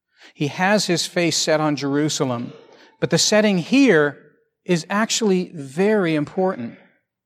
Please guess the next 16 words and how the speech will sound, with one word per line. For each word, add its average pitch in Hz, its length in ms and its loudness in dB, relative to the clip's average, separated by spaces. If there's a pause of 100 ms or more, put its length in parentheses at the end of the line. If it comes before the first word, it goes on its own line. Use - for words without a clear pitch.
(540)
Luke 254 280 4
wants 254 300 4
us 202 120 0
to 202 120 0
know 190 280 4
that 170 140 2
this 175 160 0
entire 196 400 2
passage 185 560 -2
has 165 180 -4
something 233 500 -2
to 262 140 -6
do 160 460 -2 (220)
with 156 160 -2
a 147 60 -4
miracle. 143 960 -4